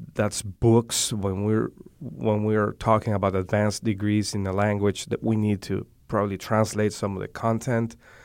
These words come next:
um, uh, and, uh, uh, not just translate it, but do the necessary adaptation for the content to be relevant for these, uh, students. And, um,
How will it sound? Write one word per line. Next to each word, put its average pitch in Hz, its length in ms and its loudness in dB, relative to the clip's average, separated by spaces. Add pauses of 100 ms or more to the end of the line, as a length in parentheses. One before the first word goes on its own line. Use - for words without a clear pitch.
(420)
um, 98 460 -2 (100)
uh, - 100 -2
and, 95 400 -4
uh, 92 240 -4 (680)
uh, 98 240 -6 (140)
not 107 200 2
just 98 260 -2
translate 113 520 2
it, 92 140 -6
but 95 260 -4 (580)
do 110 160 4
the 98 120 0
necessary 104 600 0
adaptation 107 640 0
for 98 140 -6
the 92 100 -4
content 101 560 -2
to 92 80 -8
be 92 160 -6
relevant 92 560 0
for 95 180 -4
these, 90 440 -6
uh, 92 180 -6 (1000)
students. - 720 0 (560)
And, 104 360 0
um, 98 400 -2